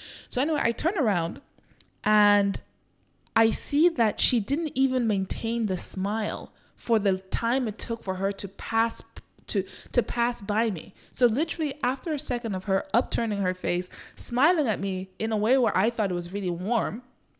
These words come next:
she had already, she had already gone back to sort of a, a, a plain face or a neutral face, you know? And why do I bring that up? I bring that up because the nature of the workplace environment is that you can't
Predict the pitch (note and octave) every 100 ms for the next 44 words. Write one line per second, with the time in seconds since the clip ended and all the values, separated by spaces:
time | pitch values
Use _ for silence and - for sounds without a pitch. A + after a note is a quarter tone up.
0 | _ _ _ - - C4 C#4+ A#3 - G#3
1 | C4 C#4 B3 G3+ F#3 F#3+ _ _ _ _
2 | _ _ - - - B3 A#3 - A#3+ C#4+
3 | C4 A#3 F#3 G#3 A3 F#3+ F#3+ F#3 F#3+ G3
4 | F3+ - - - F3 - E3+ D#3+ A#2+ -
5 | F#3 - G#3 G3+ F#3 E3+ E3+ E3 - F3
6 | F3+ F#3+ G#3+ F3+ F3 - - - - -
7 | F3 D#3 G#3+ - - - - - - -
8 | B3+ B3+ F#3 B3+ F4+ E4+ C#4 A3+ G3+ E3+
9 | - - - - - _ - C4 C4 G#4
10 | F#4+ D#4 B3+ - G#3+ G3 - F#3+ A3+ B3+
11 | D4+ E4 C4+ G#3+ G#3 F#3 F#3 F3+ F3+ E3
12 | E3 E3+ E3 F#3+ F#3+ G3 - G#3+ A3+ -
13 | C4+ D#4